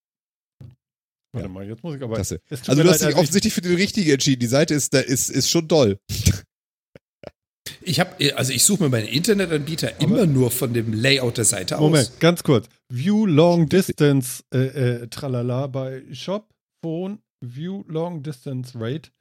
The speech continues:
Speaker 1: Die Rollschuhdame. <laughs> Was ist denn los da drüben? Hast du sie?
Speaker 2: Ja.
Speaker 1: Was ist denn da los? Was stimmt denn da nicht? Das ist ja geil.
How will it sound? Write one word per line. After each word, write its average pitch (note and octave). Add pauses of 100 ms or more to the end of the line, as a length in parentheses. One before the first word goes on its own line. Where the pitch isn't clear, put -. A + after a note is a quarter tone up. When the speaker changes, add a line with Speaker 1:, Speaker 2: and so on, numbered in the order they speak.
(1600)
Speaker 1:
Die C#3+
Rollschuhdame. D#3 (120)
<laughs> -
Was A#3
ist B3+
denn G3+
los C4
da A3
drüben? D#3+ (1400)
Hast F#3+
du A3+
sie? B3+ (480)
Speaker 2:
Ja. A3 (260)
Speaker 1:
Was G#3+
ist C4
denn A#3
da G3+
los? A3+ (300)
Was G#3
stimmt D4
denn B3+
da F3+
nicht? C#3 (200)
Das C#3
ist -
ja C3
geil. B2